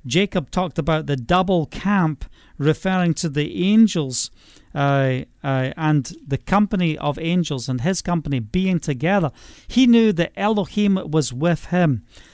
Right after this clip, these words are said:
And I want you to know that too, that Elohim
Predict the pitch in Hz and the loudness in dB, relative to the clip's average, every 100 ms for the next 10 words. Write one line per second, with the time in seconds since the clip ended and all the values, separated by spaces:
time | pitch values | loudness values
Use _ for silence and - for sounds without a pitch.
0 | - 156 180 196 190 165 165 170 156 156 | -8 0 2 2 0 0 -2 -2 0 0
1 | 160 151 151 143 - 170 139 131 - 156 | 0 0 -4 -4 -4 -2 -2 -4 -4 -4
2 | 151 - 170 160 135 | -4 -4 0 2 2